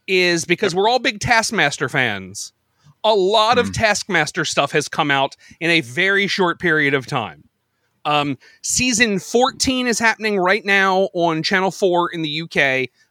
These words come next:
Speaker 1: Uh, if you can find your way to route your way over to watch it, it just started the other day. There is a new Taskmaster board game, which is at its core a campaign game. It is a ten-game campaign that they want you to play with your, the same friends over and over. I,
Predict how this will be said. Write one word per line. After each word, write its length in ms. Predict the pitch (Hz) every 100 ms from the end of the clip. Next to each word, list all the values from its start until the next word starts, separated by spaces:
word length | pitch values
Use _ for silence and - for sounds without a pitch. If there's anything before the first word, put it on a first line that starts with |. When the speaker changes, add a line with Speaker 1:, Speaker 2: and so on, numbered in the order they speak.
| -
Speaker 1:
Uh, 120 | 127
if 140 | 135
you 80 | 143
can 160 | - 147
find 280 | 151 139 139
your 120 | 143
way 240 | 139 135
to 140 | - 139
route 280 | 135 139 -
your 100 | 143
way 180 | 135 135
over 120 | 131
to 80 | 135
watch 280 | 120 117
it, 60 | 123
it 80 | 110
just 180 | 131 147
started 320 | 151 143 131
the 80 | 135
other 160 | 135
day. 220 | 127 101 98 _ - -
There 160 | 156 156
is 100 | 156
a 40 |
new 160 | 175 185
Taskmaster 800 | - 208 214 - 240 220 - 185
board 540 | 143 185 254 277 220
game, 460 | 156 131 120 110 139 _ _ _ _
which 300 | 151 196 -
is 240 | 214 196 170
at 120 | 208 233
its 200 | 214 -
core 600 | - 294 247 165 147 - _ _ -
a 340 | 190 185 175 160
campaign 680 | - 240 240 240 294 330 311
game. 440 | 160 107 90 - _ _ - - -
It 120 | 214
is 160 | 233 202
a 80 | 214
ten-game 880 | - 254 254 277 285 254 254 254
campaign 920 | 247 254 233 226 262 277 190 123 117 113 _ _ _
that 160 | 190 -
they 160 | 214
want 300 | 175 208 226
you 60 | 254
to 80 | 240
play 220 | - 240
with 160 | 233 226
your, 120 | 226
the 140 | 208
same 300 | - 240 240
friends 380 | - 247 240 214
over 220 | 214 208
and 80 | 214
over. 220 | 185 143
I, 200 | 113 170